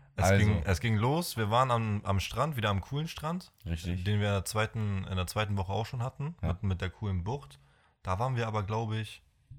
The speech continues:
Speaker 1: weiter drin, oder?
Speaker 2: Ja,
Speaker 1: Waren wir, waren wir an
Speaker 2: wir
Speaker 1: einer anderen
Speaker 2: hatten
Speaker 1: Stelle mit mehreren Leuten? Ich
Speaker 2: Mhm.
Speaker 1: bin mir nicht mehr sicher an dem Tag.
Speaker 2: Wir sind, wir sind zurückgewandert sozusagen. Wir sind erst in dieser kleinen Stelle, da waren wir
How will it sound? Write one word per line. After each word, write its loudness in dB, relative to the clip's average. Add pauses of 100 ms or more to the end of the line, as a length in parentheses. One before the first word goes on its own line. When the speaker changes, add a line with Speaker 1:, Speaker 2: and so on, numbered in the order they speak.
(2000)
Speaker 1:
weiter 0
drin, -2
oder? -2 (1700)
Speaker 2:
Ja, 4
Speaker 1:
Waren 10
wir, -
waren -
wir 4
an 4
Speaker 2:
wir 2
Speaker 1:
einer 6
anderen 0
Speaker 2:
hatten 2
Speaker 1:
Stelle -6
mit 0
mehreren 0
Leuten? -10
Ich -6
Speaker 2:
Mhm. 2
Speaker 1:
bin 6
mir 6
nicht 0
mehr -2
sicher -4
an 2
dem 0
Tag. -4
Speaker 2:
Wir 2
sind, 2 (180)
wir 0
sind 2
zurückgewandert 0
sozusagen. -4 (580)
Wir -2
sind 0
erst 2
in 2
dieser 2
kleinen 4
Stelle, 0
da 4
waren 4
wir 4